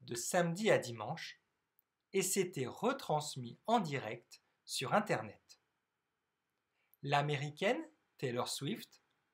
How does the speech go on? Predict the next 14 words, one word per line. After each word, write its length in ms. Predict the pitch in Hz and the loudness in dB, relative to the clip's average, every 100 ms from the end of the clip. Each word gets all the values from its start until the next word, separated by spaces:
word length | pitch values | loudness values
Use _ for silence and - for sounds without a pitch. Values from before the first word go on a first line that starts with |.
| _ - | _ -4
l'anglais 760 | 147 185 180 202 277 190 - _ _ | 2 4 4 2 4 2 0 _ _
Mick 280 | 143 156 147 | -6 -4 -4
Jagger 420 | 151 143 135 139 135 - _ | -2 -2 0 -2 -4 -10 _
et 100 | 143 | -8
les 300 | 131 120 120 | -6 -6 2
autres 320 | 190 196 180 | 4 4 0
membres 540 | 151 147 143 139 - - _ | 0 2 2 0 -6 -16 _
des 120 | 123 | -10
Rolling 280 | 110 117 135 | -8 -6 -8
Stones, 340 | - 196 226 - _ _ _ _ _ _ _ | -2 -2 -2 -6 _ _ _ _ _ _ _
la 140 | 143 151 | 0 0
canadienne 800 | 156 214 202 185 170 185 175 131 | 4 6 6 2 4 4 4 -2
Céline 440 | - 120 135 175 | -8 -6 -4 -2
Dion 340 | 175 226 320 | 0 -2 -2